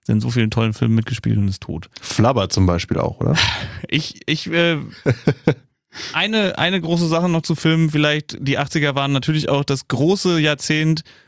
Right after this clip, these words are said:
Speaker 1: äh, von Steven Spielberg und vielen seiner Produktionen. Ich habe jetzt mir, den hätte ich mir auch als den einen Film aufgeschrieben, äh, die Goonies, weil ich den einfach, der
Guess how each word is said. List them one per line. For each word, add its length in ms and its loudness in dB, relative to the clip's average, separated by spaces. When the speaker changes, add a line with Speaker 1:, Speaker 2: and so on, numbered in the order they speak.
Speaker 1:
äh, 160 2
von 280 0
Steven 360 0
Spielberg 680 0
und 200 0
vielen 420 2
seiner 200 0
Produktionen. 460 0
Ich 200 -4
habe 160 0
jetzt 340 -8
mir, 400 2
den 400 -2
hätte 140 0
ich 60 0
mir 140 2
auch 120 0
als 180 -2
den 160 0
einen 220 -2
Film 160 0
aufgeschrieben, 600 0
äh, 160 2
die 100 -6
Goonies, 520 2
weil 140 2
ich 100 0
den 180 0
einfach, 360 0
der 520 0